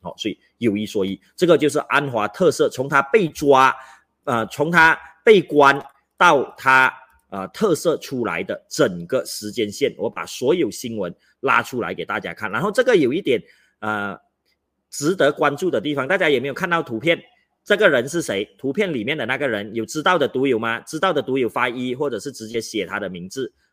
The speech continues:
哦，没错。啊，我给大家三秒的时间，三、二、一。这个人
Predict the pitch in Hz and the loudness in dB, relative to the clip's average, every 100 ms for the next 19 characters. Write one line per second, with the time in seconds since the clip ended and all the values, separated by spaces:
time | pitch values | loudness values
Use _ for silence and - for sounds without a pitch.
0 | - 101 - - 117 156 - 233 185 - | -10 -10 -10 -10 -8 -2 6 8 6 0
1 | _ _ _ 110 107 107 127 147 131 - | _ _ _ -8 -4 -4 -2 -2 -2 -4
2 | 131 110 107 107 104 107 - - 127 - | -8 -6 -8 -8 -8 -8 -6 -2 -2 -4
3 | _ _ 156 143 - _ _ 117 113 - | _ _ -2 -2 -4 _ _ -16 -14 -16
4 | _ _ 254 240 247 170 | _ _ 0 6 6 6